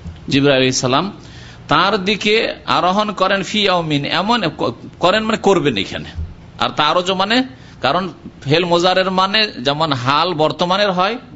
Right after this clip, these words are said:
যা দুনিয়ায়, তেমনি ভবিষ্যতের অর্থ হয়। তাহলে কি অর্থ করতে হবে? ফেরেশতাগণ এবং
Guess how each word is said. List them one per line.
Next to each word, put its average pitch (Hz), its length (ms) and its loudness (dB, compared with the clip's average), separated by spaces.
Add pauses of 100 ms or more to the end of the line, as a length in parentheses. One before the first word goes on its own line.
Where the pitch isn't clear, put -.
যা - 100 -6
দুনিয়ায়, 160 360 -2 (800)
তেমনি 190 360 2 (540)
ভবিষ্যতের 233 580 4
অর্থ 151 260 0
হয়। 131 160 0
তাহলে 185 240 0
কি 226 160 -4
অর্থ 214 220 0
করতে 208 280 0
হবে? 226 400 0 (120)
ফেরেশতাগণ 208 1040 0 (100)
এবং 175 460 0